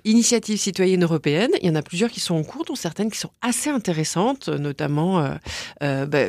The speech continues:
je sais pas, par exemple, sur la taxation des avions, ou, euh, les pesticides, enfin, voilà, des petits détails de notre vie quotidienne.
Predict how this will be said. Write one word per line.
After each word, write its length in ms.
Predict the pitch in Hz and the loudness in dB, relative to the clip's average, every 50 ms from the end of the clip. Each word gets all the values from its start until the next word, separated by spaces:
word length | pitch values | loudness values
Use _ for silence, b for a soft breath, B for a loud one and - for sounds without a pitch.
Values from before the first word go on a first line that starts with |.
| 135 156 - | 0 -4 -4
je 140 | 175 147 | -4 -4
sais 140 | 156 - - | -2 -2 0
pas, 100 | - 175 | 0 0
par 140 | - 175 156 | 0 0 -2
exemple, 400 | 151 135 147 165 180 175 - 143 | -2 0 0 -2 -2 -2 -4 -6
sur 100 | - 151 | -4 -4
la 60 | 139 | -4
taxation 520 | - - 151 - - 147 139 - - 147 147 | -4 -4 -6 -4 -4 -4 -4 -4 -4 -6 -6
des 200 | 139 135 127 - | -6 -4 0 0
avions, 720 | 156 170 156 156 151 143 151 151 151 151 156 156 147 135 | 0 0 0 0 0 0 0 0 0 0 0 0 0 0
ou, 60 | 120 | -2
euh, 60 | 120 131 B B B B | -2 -4 B B B B
les 80 | 147 | -10
pesticides, 640 | 139 - 170 - - 220 190 - - 180 175 175 165 - | -6 -4 -2 0 0 2 2 2 2 2 2 2 0 0
enfin, 200 | - 147 139 143 | 0 2 2 4
voilà, 200 | 165 170 160 147 | 4 4 4 2
des 120 | 143 127 | 0 -2
petits 520 | - _ _ _ - 220 220 220 - 220 | -4 _ _ _ 0 0 2 2 2 0
détails 520 | 185 165 196 190 185 - 208 202 196 180 160 | 4 6 4 4 4 4 2 4 4 4 2
de 100 | 156 170 | 2 2
notre 320 | 160 160 160 - - 175 | 2 2 0 0 0 2
vie 160 | 156 160 170 | 2 2 2
quotidienne. 540 | 151 160 139 - 170 156 170 240 320 370 320 | 2 0 0 0 -2 -2 0 0 0 0 -2